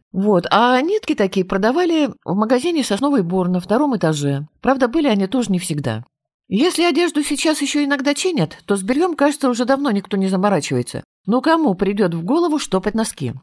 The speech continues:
Ну разве уж какие-то совсем ценные, вроде семейной реликвии.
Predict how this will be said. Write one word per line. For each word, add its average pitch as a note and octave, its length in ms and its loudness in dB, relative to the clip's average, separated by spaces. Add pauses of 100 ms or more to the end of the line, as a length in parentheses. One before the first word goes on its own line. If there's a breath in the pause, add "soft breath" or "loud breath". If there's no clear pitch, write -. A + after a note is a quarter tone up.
(200)
Ну G#3+ 120 2
разве C4 320 2
уж A#3+ 120 -2
какие-то B3+ 400 0
совсем A#3 480 -2
ценные, E3+ 400 0
вроде F3 280 0
семейной E3+ 480 0
реликвии. D3 580 -2